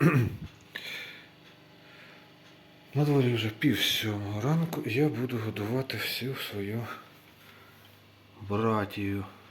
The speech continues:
яка у мене є. Вони вже приготовилися і чекають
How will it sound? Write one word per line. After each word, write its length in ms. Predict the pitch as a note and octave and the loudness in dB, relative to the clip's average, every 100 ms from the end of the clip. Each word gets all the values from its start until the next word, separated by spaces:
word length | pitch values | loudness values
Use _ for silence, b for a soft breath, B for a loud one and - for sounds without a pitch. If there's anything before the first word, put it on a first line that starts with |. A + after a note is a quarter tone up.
| - F#2 | -16 -16
яка 260 | F#2+ A#2 | -12 -10
у 160 | A#2 F#2 | -8 -8
мене 340 | F2 G2+ F#2+ E2 D#2+ | -8 -8 -8 -10 -10
є. 100 | D#2 - | -10 -12
Вони 180 | G#2+ A2+ | -12 -10
вже 120 | F2+ | -10
приготовилися 1300 | D#2+ A2+ G#2+ E2+ - D#3 E3 D3+ D3 C#3 C3 - C3 B2+ - - B B B B B B - - - | -8 -6 -4 -6 -6 0 0 2 0 0 -4 -8 -8 -10 -18 -20 B B B B B B -20 -20 -12
і 180 | D3 D3+ | -6 -6
чекають 1300 | - - - - - C3 C3+ C#3+ C3+ B2+ - - | -4 -4 -6 -8 -8 -4 -2 0 2 0 -2 -6